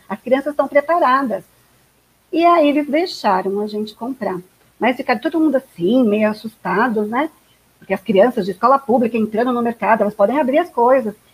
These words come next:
E as crianças deram um show, foi maravilhoso. Porque elas perguntaram pros padeiros, elas queriam saber, elas queriam comprar, queriam pagar, queriam troco. E aí depois a gerente me ligou, falou, "Sandra, é, você tá de portas abertas quando você quiser."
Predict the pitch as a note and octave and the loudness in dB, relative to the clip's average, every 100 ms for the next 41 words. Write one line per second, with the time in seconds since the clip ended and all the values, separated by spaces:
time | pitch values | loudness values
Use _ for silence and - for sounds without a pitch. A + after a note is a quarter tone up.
0 | - B3+ - G3+ G#3+ G#3+ G#3 G#3 A3+ C#4+ | -2 -2 -2 -4 -2 -2 4 4 4 -2
1 | D#4 - G#3 G#3 F#3 E3 G3 A3+ C#4+ E4+ | -4 -6 2 4 4 2 -2 2 2 0
2 | A#3 F#3+ F3+ _ - C#4+ C#4+ C4+ A#3 A#3 | -2 -4 -8 _ 2 2 4 0 0 0
3 | G#3 G#3+ A3+ - G#3 E3 F3+ A#3 F3 - | 0 -2 -8 -6 -6 -4 -6 -2 -4 -4
4 | B3 B3 A#3 F3+ F#3 - - B3+ - C4 | -6 -4 -4 -4 -6 -8 -4 -4 -2 -2
5 | C4 C4 B3+ A#3 G3+ G3+ A3 - - D#4 | -2 0 -2 -2 0 0 0 -4 -4 0
6 | C#4+ C4+ C4 G#3 G#3+ B3+ C#4+ B3+ A3 A#3 | 0 0 0 0 0 0 -2 -2 -2 -2
7 | A#3 B3+ - _ _ _ _ D#4 D#4 C#4+ | -2 -6 -18 _ _ _ _ 2 4 4
8 | C#4 C#4+ C4 C4 C4 C4 B3+ B3 C4 B3+ | 2 0 0 0 0 0 0 -2 -6 -4
9 | C#4 A#3+ G#3+ G#3+ - _ F#3+ F#3+ - A3+ | -4 -2 -2 -2 -8 _ -8 -8 -4 -2
10 | G#3 F3+ F3+ - _ _ _ _ F#3 F#3+ | -2 -2 -6 -12 _ _ _ _ -4 -2
11 | F#3+ F#3+ G3 - _ F#3 G3+ G#3+ G#3 G#3 | -2 -4 -6 -12 _ -12 -10 -8 -2 -2
12 | G3+ - G#3 G#3+ - A3 G3+ F#3 F#3+ F#3+ | -2 0 2 2 -2 -4 -2 -2 -2 -4
13 | - - _ G#3+ A3 G#3 F#3+ F#3 F#3 F#3 | -8 -20 _ -4 -2 -2 -2 -6 -8 -8
14 | F3+ - | -6 -8